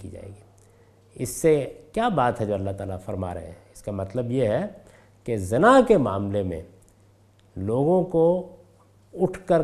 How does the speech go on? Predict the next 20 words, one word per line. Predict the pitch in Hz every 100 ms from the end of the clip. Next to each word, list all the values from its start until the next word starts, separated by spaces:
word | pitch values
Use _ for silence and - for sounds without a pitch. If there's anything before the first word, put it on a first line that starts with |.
| -
قانون | 120 113 143 147
کے | 127
پاس | - 147 - 104
نہیں | 104 117
جانا | 78 87
چاہیے، | - - _ _ _ _ _ _ _ _ _ - - _ _ _ _
یعنی | 107 117
ان | 135 160
کے | 156
پاس | - 160 147 101
بڑے | 117 147 135 -
قوی | 185 208 202
دلائل | 131 127 127 107
ہونے | 104 98 98
چاہیے، | 92 92 90 95
کوئی | - 131 131
بڑا | 101 147 156
سبب | - 135 196
ہونا | 143 143 120
چاہیے، | - 98 87 92